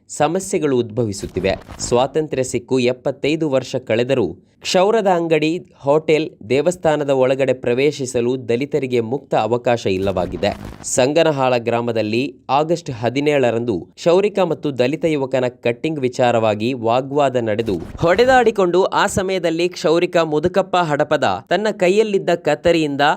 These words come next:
ದಲಿತ ಯುವಕ ಯಮನೂರ ಸ್ವಾಮಿ ಬಂಡಿಹಾಳ ಎಂಬಾತನ ಹೊಕ್ಕುಳ ಭಾಗಕ್ಕೆ ಚುಚ್ಚಿದ್ದಾನೆ. ಮಾರಣಾಂತಿಕ ಹಲ್ಲೆಗೊಳಗಾದ ಯುವಕ ಜೀವವನ್ನ ಕಳೆದುಕೊಂಡಿದ್ದಾರೆ. ಈ ಪ್ರಕರಣ ಸುದ್ದಿಯಾಗುತ್ತಿದ್ದಂತೆ ಶಾಸಕರು, ಸಚಿವರು, ಸಂಬಂಧಪಟ್ಟ ಇಲಾಖೆಯ ಅಧಿಕಾರಿಗಳು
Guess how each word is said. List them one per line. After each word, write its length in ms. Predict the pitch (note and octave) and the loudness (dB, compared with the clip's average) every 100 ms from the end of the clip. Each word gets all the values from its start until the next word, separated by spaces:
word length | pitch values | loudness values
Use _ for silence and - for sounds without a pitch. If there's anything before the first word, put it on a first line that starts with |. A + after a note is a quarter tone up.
| - | 0
ದಲಿತ 340 | B2+ F3+ A3+ A3 | 2 2 2 2
ಯುವಕ 320 | G3+ F3+ F3+ | 2 2 2
ಯಮನೂರ 540 | E3+ D3 D3 F#3 G3 F#3 | 2 2 0 0 0 0
ಸ್ವಾಮಿ 380 | F3+ D#3+ D#3 D3 | 0 -2 -2 0
ಬಂಡಿಹಾಳ 520 | C#3 D3+ D#3 C#3+ C#3 | -2 -2 0 2 2
ಎಂಬಾತನ 540 | C3+ C3 C3 B2+ C3 B2+ | 0 0 0 0 0 0
ಹೊಕ್ಕುಳ 580 | A#2 C3+ D#3 - F#3 E3 | 0 -2 0 0 2 2
ಭಾಗಕ್ಕೆ 480 | C3+ B2 A#2 B2+ | 2 2 0 -4
ಚುಚ್ಚಿದ್ದಾನೆ. 680 | C3+ A2+ - G2 F#2 F2+ F#2 - - F2+ | -8 -10 -12 -6 -4 -4 -6 -8 -10 -2
ಮಾರಣಾಂತಿಕ 720 | G#2 C3+ C#3+ D3+ C#3+ C#3 C3+ | 2 2 4 2 0 -2 0
ಹಲ್ಲೆಗೊಳಗಾದ 800 | A#2+ A2 C3+ D3 C3+ B2+ A#2+ A#2 | 0 0 -2 0 0 0 0 0
ಯುವಕ 400 | A#2 A2+ C3+ A#2 F2 - G#2 | 0 0 0 0 -2 -4 -10
ಜೀವವನ್ನ 520 | A#2 E3+ E3+ C#3+ A#2 A2+ - | -6 0 0 0 -2 -6 -2
ಕಳೆದುಕೊಂಡಿದ್ದಾರೆ. 960 | A#2+ C3+ B2+ G2+ F2+ F#2 F#2 G2 - | 0 0 -2 -4 -4 -2 -2 -2 -2
ಈ 200 | - G#3 | 0 0
ಪ್ರಕರಣ 560 | C4 F3+ F#3 G#3 G3 F#3+ | 0 0 2 2 2 2
ಸುದ್ದಿಯಾಗುತ್ತಿದ್ದಂತೆ 1120 | - C#3 C#3+ F3+ E3+ D#3+ D#3+ C3 C3+ B2 C#3+ | 0 -2 2 4 4 0 -4 -2 -2 0 -2
ಶಾಸಕರು, 640 | - D3 D3+ E3 D#3+ C#3 D3 | -2 0 0 -2 -4 -2 -2
ಸಚಿವರು, 520 | - C3 D#3+ C3+ C#3+ | -2 -2 0 0 0
ಸಂಬಂಧಪಟ್ಟ 680 | C#3 D3 D#3+ D#3+ A2 C#3 C3+ | -2 -2 -2 -2 -4 -2 0
ಇಲಾಖೆಯ 580 | F#2+ C3 D3 D3 D3+ C3 | 2 2 0 2 2 2
ಅಧಿಕಾರಿಗಳು 800 | B2 B2+ C#3+ C3 C3 B2 E2+ | 2 0 0 2 2 0 -2